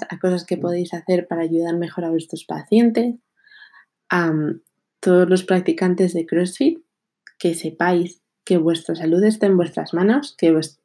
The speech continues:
vuestro fisio hará todo lo que pueda hacer por vosotros. Sin embargo, en vosotros está el moveros bien,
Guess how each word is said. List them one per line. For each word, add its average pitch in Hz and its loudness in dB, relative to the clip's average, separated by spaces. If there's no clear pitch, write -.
vuestro 165 0
fisio 190 -2
hará 214 0
todo 202 2
lo 180 0
que - -4
pueda 190 2
hacer 180 -4
por 170 0
vosotros. 170 -2
Sin - -4
embargo, 175 2
en 170 2
vosotros 170 0
está 180 -2
el 165 4
moveros 160 2
bien, 160 -4